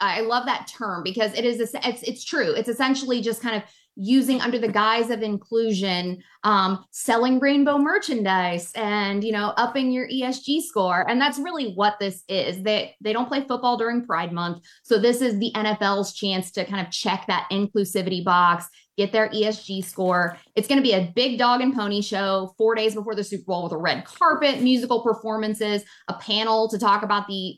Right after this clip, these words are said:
importance of inclusivity in sports. So I think there are a number of other companies sponsoring it too. Google, Starter, I, I saw both of those names.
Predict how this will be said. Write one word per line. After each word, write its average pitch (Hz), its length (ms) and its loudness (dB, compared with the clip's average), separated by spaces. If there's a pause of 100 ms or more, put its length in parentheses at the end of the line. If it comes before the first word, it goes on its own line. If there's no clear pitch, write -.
(120)
importance 208 520 0
of - 100 -4
inclusivity 202 640 0
in 202 140 0
sports. 220 480 0 (280)
So 214 380 2
I 233 80 -2
think 349 160 -2
there 294 120 4
are 214 60 2
a 202 60 0
number 202 300 2
of 185 260 -4
other 208 260 -4
companies 240 480 -2
sponsoring 226 420 -4
it - 80 -6
too. 226 340 4
Google, 214 640 4
Starter, 196 760 -2
I, 185 200 -8
I 196 40 -10
saw 190 240 -4
both 190 200 0
of 190 60 -4
those 185 200 0
names. 196 340 -2